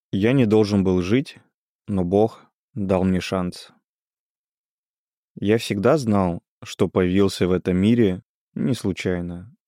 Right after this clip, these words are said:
Мое предназначение — нечто большое, судьбоносное, способное изменить жизни людей и, возможно, целые эпохи. Но эта книга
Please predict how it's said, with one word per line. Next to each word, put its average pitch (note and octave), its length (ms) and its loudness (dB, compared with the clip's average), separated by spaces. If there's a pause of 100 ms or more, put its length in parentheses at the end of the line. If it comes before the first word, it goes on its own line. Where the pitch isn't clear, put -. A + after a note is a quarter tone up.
(180)
Мое G2+ 300 -2
предназначение — F#2 1000 -4 (640)
нечто A#2 380 0
большое, F#2 720 -2 (260)
судьбоносное, F2+ 1120 -4 (240)
способное F#2 680 -2
изменить F2 540 -2
жизни F2+ 360 -4
людей F#2+ 600 -4 (580)
и, A#2+ 100 2
возможно, F#2 640 0
целые F2 540 -2
эпохи. - 560 -10 (800)
Но G2 240 0
эта G#2+ 220 0
книга B2 500 -2